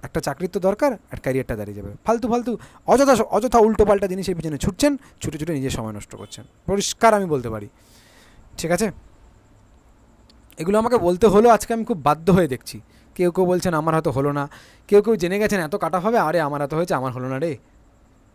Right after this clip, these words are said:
কে বলেছে কাট অফ, কে বলেছে? আমি তাও বললাম যে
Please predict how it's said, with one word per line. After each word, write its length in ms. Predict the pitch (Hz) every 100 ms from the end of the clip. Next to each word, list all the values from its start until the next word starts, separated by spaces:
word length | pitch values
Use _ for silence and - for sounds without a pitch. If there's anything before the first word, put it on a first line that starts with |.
| _
কে 140 | 294
বলেছে 400 | 262 175 190 180
কাট 140 | 135 127
অফ, 100 | 127
কে 120 | 214
বলেছে? 460 | 120 127 175 190 110 _ _ _ _ _ _ _ _ - -
আমি 160 | 233
তাও 280 | - 214 240
বললাম 380 | 220 180 143
যে 80 | 127